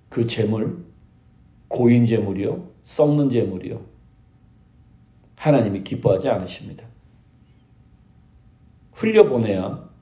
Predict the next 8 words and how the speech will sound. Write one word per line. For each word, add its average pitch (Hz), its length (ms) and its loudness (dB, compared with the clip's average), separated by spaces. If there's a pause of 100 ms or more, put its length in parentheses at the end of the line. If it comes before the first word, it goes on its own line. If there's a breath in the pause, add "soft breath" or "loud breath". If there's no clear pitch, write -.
(720)
하나님이 123 440 0
채워주십니다. - 800 -6 (1600 soft breath)
그래서 135 220 6
오늘 139 200 4
도전 131 320 6
드립니다. 98 460 -2 (720)
물 123 300 0
위에 113 460 -2